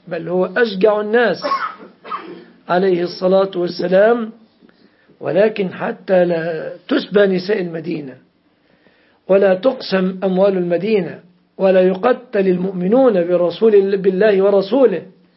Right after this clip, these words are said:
فحافظ النبي عليهم، وأخذ بالأسباب التي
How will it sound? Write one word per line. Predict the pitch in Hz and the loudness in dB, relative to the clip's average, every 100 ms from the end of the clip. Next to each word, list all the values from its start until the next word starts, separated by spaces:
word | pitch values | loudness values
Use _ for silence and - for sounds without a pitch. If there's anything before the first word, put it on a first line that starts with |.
| _ _ _ _ _ _ | _ _ _ _ _ _
فحافظ | - - 202 165 175 180 | -16 -4 -2 -2 -2 -2
النبي | 170 175 175 180 165 | -2 -6 -4 -4 -2
عليهم، | 165 165 160 151 160 160 151 _ _ _ _ _ _ _ 180 | -4 -6 -8 -8 -8 -10 -14 _ _ _ _ _ _ _ 0
وأخذ | 190 208 202 196 | 2 2 2 0
بالأسباب | 180 180 - 170 170 190 196 185 175 | 0 0 -4 -12 -4 2 4 4 0
التي | 160 175 185 180 175 165 175 | -4 -4 -4 -6 -8 -10 -16